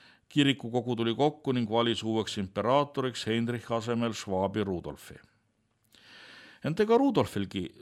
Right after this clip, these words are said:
tugevaid liitlasi olnud. Lahendusi pidi andma sõda Heinrichi vastu. Esialgu läkski Rudolfil kõik hästi, ent peale ühte võidukat lahingut sai ta surmavalt haavata.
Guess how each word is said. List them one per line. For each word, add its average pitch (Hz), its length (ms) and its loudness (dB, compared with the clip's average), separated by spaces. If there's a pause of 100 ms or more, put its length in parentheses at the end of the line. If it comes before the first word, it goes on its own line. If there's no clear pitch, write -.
(160)
tugevaid 95 480 0
liitlasi 92 400 -4
olnud. 87 440 -8 (340)
Lahendusi 170 460 -2
pidi 104 140 0
andma 123 260 0
sõda 85 320 0
Heinrichi 82 480 -4
vastu. - 400 -16 (880)
Esialgu 139 480 6
läkski 240 320 0
Rudolfil 104 480 0
kõik 98 240 0
hästi, - 320 -4 (580)
ent 120 180 0
peale 120 280 4
ühte 135 160 0
võidukat 143 480 4
lahingut 160 480 2
sai 139 320 0
ta 143 120 0
surmavalt 98 640 -2
haavata. - 480 -14